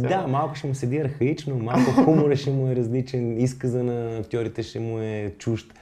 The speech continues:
Speaker 1: Но пък има си неща, които... Но да, да се върнем към това, много, не, не знам, не мога да определя някой жанр, който да ми е изключително любопитен и само него да се, да, да искам такова нещо да играя.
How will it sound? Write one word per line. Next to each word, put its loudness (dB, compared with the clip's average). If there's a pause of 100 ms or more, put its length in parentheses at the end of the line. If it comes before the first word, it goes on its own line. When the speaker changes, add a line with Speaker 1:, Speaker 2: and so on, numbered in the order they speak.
(340)
Speaker 1:
Но 0
пък -4
има 4
си -2
неща, -2
които... -4 (280)
Но 2
да, 6
да 6
се 2
върнем 2
към -2
това, 0
много, 2
не, 0
не 2
знам, 0 (360)
не 4
мога 4
да 2
определя 2
някой 0
жанр, -2
който -6
да -6
ми -2
е -2
изключително -6
любопитен -2
и -2
само -6
него -4
да -4
се, -10
да, -6
да -2
искам -4
такова -8
нещо -8
да -4
играя. -6